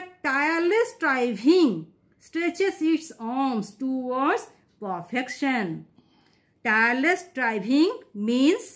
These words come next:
अथक प्रयास, जहाँ अथक प्रयास अपनी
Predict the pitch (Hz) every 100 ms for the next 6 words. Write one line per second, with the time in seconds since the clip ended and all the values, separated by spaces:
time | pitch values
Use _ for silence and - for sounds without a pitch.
0 | - _ _ _ _ _ _ _ _ _
1 | _ - 262 262 - 427 427 - 202 175
2 | 180 208 165 - - - _ _ _ _
3 | _ _ _ _ _ _ _ - 254 277
4 | 320 381 294 294 - 453 453 262 247 269
5 | 285 - 240 240 269